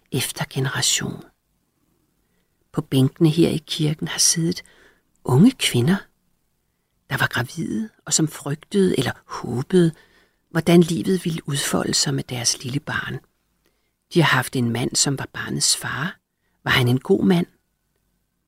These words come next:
Ventede et godt liv, eller et dårligt?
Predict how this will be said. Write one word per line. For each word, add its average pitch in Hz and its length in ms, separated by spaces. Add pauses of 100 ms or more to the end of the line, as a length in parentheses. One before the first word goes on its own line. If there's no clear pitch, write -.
(240)
Ventede 170 360
et 196 100
godt 151 280
liv, 214 240 (480)
eller 131 240
et - 200
dårligt? 139 560